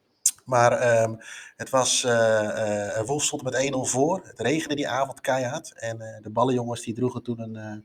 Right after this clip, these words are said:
een, eh, soort van, ja, ik weet niet of dat toen al wel hesjes waren, in ieder geval gele shirts.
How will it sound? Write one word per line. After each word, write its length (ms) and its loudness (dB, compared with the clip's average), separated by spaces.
een, 120 -12
eh, 80 -6
soort 260 -6
van, 120 -6
ja, 100 -4
ik 80 -4
weet 100 -6
niet 100 -4
of 60 -10
dat 140 -4
toen 100 -12
al 140 -2
wel 140 2
hesjes 320 -2
waren, 160 -2
in 60 -10
ieder 160 -10
geval 160 -4
gele 240 2
shirts. 600 0